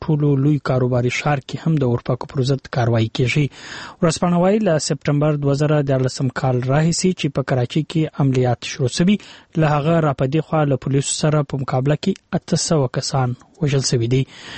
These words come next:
پولیس وایي په دغو عملیاتو کې یو سل پنځه اویا ترهګر هم وژلي دي. د دې ښار د پولیسو مشر غلام قادر تیبو په وینا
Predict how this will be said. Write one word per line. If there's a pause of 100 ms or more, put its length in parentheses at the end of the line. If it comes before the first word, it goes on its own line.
(200)
پولیس
وایي
په
دغو
عملیاتو
کې
یو
سل (120)
پنځه (120)
اویا (120)
ترهګر
هم (400)
وژلي
دي. (540)
د (100)
دې
ښار
د
پولیسو
مشر
غلام (100)
قادر (220)
تیبو
په
وینا